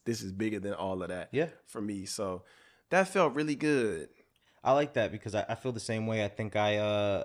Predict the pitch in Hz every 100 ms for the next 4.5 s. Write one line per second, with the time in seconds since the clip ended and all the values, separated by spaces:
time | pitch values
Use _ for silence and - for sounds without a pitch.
0 | - 113 131 131 135 131 135 127 120 117
1 | - 123 107 110 104 123 131 135 135 131
2 | 131 139 135 139 135 - - _ _ _
3 | 107 110 107 107 104 - 117 113 95 117
4 | 110 110 101 92